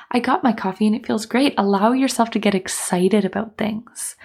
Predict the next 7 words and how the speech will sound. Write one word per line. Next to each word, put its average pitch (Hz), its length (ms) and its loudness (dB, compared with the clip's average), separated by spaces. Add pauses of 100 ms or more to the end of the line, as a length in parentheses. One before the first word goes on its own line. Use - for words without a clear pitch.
(1040)
And 208 160 4
that's - 280 2
your, 220 100 2
really 208 320 2
your 208 160 4
first 208 340 -2
step - 460 0